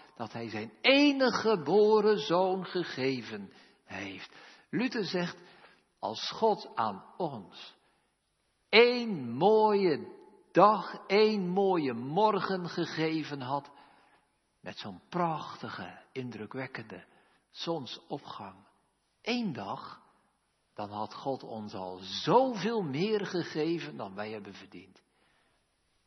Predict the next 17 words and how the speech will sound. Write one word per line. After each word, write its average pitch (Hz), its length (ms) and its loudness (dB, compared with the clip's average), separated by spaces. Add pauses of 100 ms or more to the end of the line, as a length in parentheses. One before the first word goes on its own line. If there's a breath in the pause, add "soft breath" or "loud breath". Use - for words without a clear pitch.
(920)
Maar 101 120 -10
God 131 240 -6
geeft 123 320 -8
ons 107 200 -10
niet 113 200 -12
een 101 100 -12
mooie 101 340 -8
zonsopgang. 92 800 -10
Ja, 113 120 -6
ook. 156 440 0 (640 loud breath)
Maar 113 160 -4
God - 340 -6
geeft 139 500 -6
ons - 460 -16 (1160)
zijn 90 220 -18
zoon. 87 360 -18 (1600)
Zijn - 260 -20